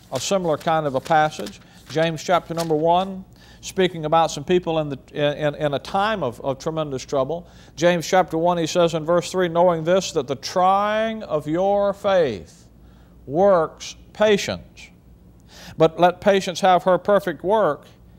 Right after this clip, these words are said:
that you may be perfect and entire, wanting nothing." You see, it's the trying of your faith that works patience. Trouble comes along, and what trouble does is it sees whether or not you're really serious about truth.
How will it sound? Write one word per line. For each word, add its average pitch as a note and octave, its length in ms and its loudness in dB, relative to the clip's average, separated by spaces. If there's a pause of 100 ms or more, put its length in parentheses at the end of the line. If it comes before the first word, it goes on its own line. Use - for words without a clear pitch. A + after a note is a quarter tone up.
(280)
that D3 200 0
you F#3+ 80 2
may F3 140 4
be D#3+ 140 2
perfect F#3+ 640 0 (140)
and D#3+ 160 2
entire, D3 680 0
wanting E3 400 -2
nothing." E3 360 -4 (600)
You E3 100 -2
see, A#3 160 2
it's G#3 180 2
the E3 100 -2
trying A3 680 0
of F#3+ 120 -2
your D#3 140 0
faith D3 840 -2 (480)
that E3+ 140 -2
works E3+ 300 2
patience. D#3 480 -2 (200)
Trouble A3 320 4
comes G3+ 300 -2
along, F#3+ 500 2 (200)
and F3 180 0
what A#3 200 0
trouble A3 380 0
does F#3+ 680 2 (380)
is F#3+ 200 4
it F3+ 120 -2
sees B3 460 -2
whether G#3 300 2
or G3+ 80 -2
not F#3+ 360 -2
you're G3 300 0
really G3 520 0
serious D3+ 760 0
about D3+ 340 0
truth. G3 440 0